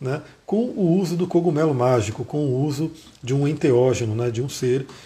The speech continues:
um ser da natureza. E aí a gente tem, né, no, ele não fala no,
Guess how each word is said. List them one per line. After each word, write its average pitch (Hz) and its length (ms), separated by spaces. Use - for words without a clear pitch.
um 294 420
ser 302 220
da 247 100
natureza. 151 640
E 240 40
aí 214 120
a 208 40
gente 233 200
tem, 185 240
né, 135 320
no, 127 320
ele 165 240
não 226 80
fala 160 280
no, 120 380